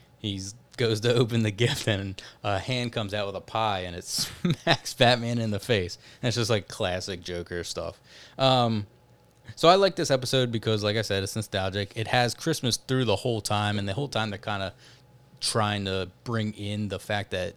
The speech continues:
Robin really wants to watch "It's a Wonderful Life." So at the very, very end, they get back and they watch It's a Wonderful Life, and Alfred comes in and he's like, "It's nice, uh, Commissioner Gordon lent you his copy of It's a Wonderful Life," <laughs> like, 'cause it wasn't on T V anymore.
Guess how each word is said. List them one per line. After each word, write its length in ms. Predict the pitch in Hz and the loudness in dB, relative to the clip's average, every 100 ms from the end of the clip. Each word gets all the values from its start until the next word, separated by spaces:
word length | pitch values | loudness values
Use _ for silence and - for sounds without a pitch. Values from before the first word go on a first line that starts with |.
| - | -6
Robin 420 | 104 92 92 95 | -4 -4 -4 -4
really 160 | 98 95 | -4 -4
wants 220 | 95 95 | -6 -6
to 80 | 98 | -4
watch 260 | 92 87 | -4 -4
"It's 140 | 98 90 | -6 -10
a 40 | |
Wonderful 400 | 95 95 92 101 | -8 -8 -6 -4
Life." 380 | 92 90 95 - - - - - | -2 0 -2 -6 -20 -20 -20 -16
So 140 | - 131 | 0 2
at 120 | 110 | 2
the 60 | 104 | 0
very, 500 | 95 123 131 127 101 | 2 6 6 6 2
very 340 | 98 95 95 | 0 -2 -4
end, 380 | 98 95 90 95 | -4 -4 -6 -4
they 100 | 104 | -4
get 200 | 104 101 | -2 0
back 340 | 107 98 95 | 0 0 -2
and 300 | 98 95 90 - - - - | -4 -4 -6 -10 -18 -20 -4
they 120 | - 110 | 2 2
watch 380 | 104 104 107 | 4 0 0
It's 140 | 104 107 | -4 -4
a 40 | |
Wonderful 440 | 101 101 101 101 101 | -4 -4 -4 -2 2
Life, 340 | 104 101 95 | 2 2 0
and 440 | 98 98 95 92 - | -2 -2 -2 -4 -6
Alfred 380 | - 110 110 107 | -2 0 0 -2
comes 260 | - 107 104 | 2 2 2
in 60 | |
and 60 | 104 | -2
he's 120 | 98 | -2
like, 260 | 98 90 - _ - - - | -2 -4 -8 _ -20 -20 -8
"It's 160 | 117 110 | -4 0
nice, 380 | 143 190 165 160 | 2 4 2 2
uh, 220 | 151 131 | 2 2
Commissioner 500 | - 147 147 143 135 | 2 2 2 4 4
Gordon 500 | 110 139 170 113 107 | 6 6 6 4 4
lent 200 | 120 104 | 2 2
you 220 | 107 110 | 2 4
his 160 | 101 - | 0 0
copy 340 | 127 139 117 | 0 0 2
of 220 | 98 95 | 0 2
It's 160 | 104 - | 0 0
a 60 | |
Wonderful 540 | 104 107 107 98 104 98 | -2 -2 -2 -2 -2 0
Life," 300 | 113 104 - | 0 0 -2
<laughs> 80 | 123 | -2
like, 120 | 104 - 151 - 127 - | 0 2 2 0 -8 -8
'cause 260 | - 170 131 | 2 2 4
it 60 | |
wasn't 320 | 117 113 107 | 2 2 2
on 120 | 104 95 | 0 -2
T 180 | 107 | -4
V 160 | 98 104 | -4 -4
anymore. 340 | 92 90 87 | -4 -4 -6